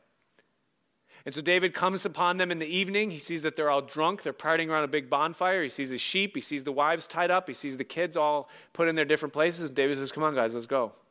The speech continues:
And so they go and they fight for twenty-four hours, from the twilight of the one day to the, the end of the next day. They go and they fight. They kill these men, and they recover every last soul, every last sheep.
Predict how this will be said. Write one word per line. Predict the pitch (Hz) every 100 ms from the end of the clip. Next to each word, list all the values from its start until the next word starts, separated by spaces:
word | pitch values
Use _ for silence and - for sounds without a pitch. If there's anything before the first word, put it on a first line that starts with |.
| 147 - _ _ _ _ _ _ _ _ - - - -
And |
so | 147
they | 175 170
go | 180
and | 196
they | 170
fight | - 208 175 -
for | - 143 143
twenty-four | - 185 196 202 196
hours, | 160 131 113 104
from | - 139 127 123 123
the | 127
twilight | - 147 156 165
of | 160
the | 151
one | 165 170
day | 185
to | 185
the, | 135 139
the | 131 139
end | 135 143
of | 151
the | 147
next | 143 -
day. | 131
They | 123
go | 127 139
and | 131
they | 120
fight. | - 156 185 -
They | 131
kill | - 170 185
these | 202 175
men, | 151 143 147 - -
and | 143
they | 147
recover | 156 - 156 147 -
every | 165 170 208
last | 185 175 175
soul, | - 156 156
every | 170 165 185
last | 175 165 -
sheep. | - 165 143